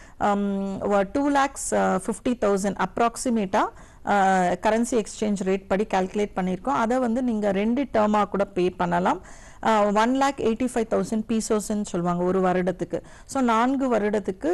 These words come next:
ஆ, per year-க்கு வந்து ரெண்டரை லட்சம். ஆ, அதுக்கப்புறம்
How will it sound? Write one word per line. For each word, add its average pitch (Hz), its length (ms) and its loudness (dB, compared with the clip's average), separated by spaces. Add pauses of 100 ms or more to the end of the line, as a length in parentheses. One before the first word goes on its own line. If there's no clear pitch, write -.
(1160)
ஆ, 185 340 4
per 240 140 4
year-க்கு 233 380 2
வந்து 226 220 0
ரெண்டரை 202 320 0
லட்சம். 190 400 -2 (320)
ஆ, 208 260 4
அதுக்கப்புறம் 254 580 0